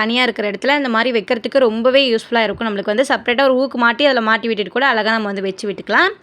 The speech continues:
டிப்ஸ் நம்பர் ஃபோர் பார்க்கலாம். அதுக்கு இந்த மாதிரி கிளிட்டர் ஷீட்டை வந்து இந்த மாதிரி ஒன் இன்ச்சு வித்துல இந்த மாதிரி நீளம் வந்து இதுக்கு தகுந்த மாதிரி எடுத்துக்கிறேன். இப்போ லாஸ்ட் டைம் செஞ்சோம் பார்த்தீங்களா, லாஸ்ட் டிப்பில் அதே தான் எடுத்திருக்கேன். இந்த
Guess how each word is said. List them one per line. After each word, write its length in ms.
டிப்ஸ் 260
நம்பர் 240
ஃபோர் 260
பார்க்கலாம். 480
அதுக்கு 360
இந்த 140
மாதிரி 240
கிளிட்டர் 300
ஷீட்டை 240
வந்து 300
இந்த 180
மாதிரி 140
ஒன் 160
இன்ச்சு 300
வித்துல 420
இந்த 200
மாதிரி 160
நீளம் 340
வந்து 240
இதுக்கு 220
தகுந்த 280
மாதிரி 220
எடுத்துக்கிறேன். 500
இப்போ 140
லாஸ்ட் 280
டைம் 200
செஞ்சோம் 260
பார்த்தீங்களா, 280
லாஸ்ட் 200
டிப்பில் 300
அதே 260
தான் 140
எடுத்திருக்கேன். 540
இந்த 140